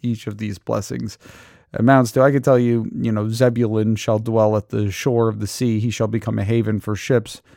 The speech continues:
and his border shall be at Sidon." That's fairly clear, right? That's, this is this, um, the future role that Zebulun will play in the maritime activity of Israel.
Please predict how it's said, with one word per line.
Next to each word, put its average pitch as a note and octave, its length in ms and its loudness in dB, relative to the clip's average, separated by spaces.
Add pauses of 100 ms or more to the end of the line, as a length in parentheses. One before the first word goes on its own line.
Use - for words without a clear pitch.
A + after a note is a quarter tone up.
(280)
and G#2+ 100 0
his G#2+ 140 0
border A2+ 320 2
shall A2 220 0
be A2 160 0
at G2+ 100 -4
Sidon." A#2 600 0 (140)
That's D3+ 200 0
fairly A#2 400 0
clear, A2 320 -4
right? A2 260 -4
That's, - 280 -8
this A2 200 -8
is G#2+ 180 -6
this, A2 260 -8 (580)
um, G2+ 460 0 (800)
the A2 120 -2
future A2+ 400 -2
role G#2+ 360 2
that G#2+ 200 -4
Zebulun A2 520 0
will G#2+ 240 -2
play C3+ 280 2
in A2+ 100 4
the A#2 60 4
maritime B2 680 2
activity G#2+ 640 -4
of A2 280 -6
Israel. G2+ 480 -8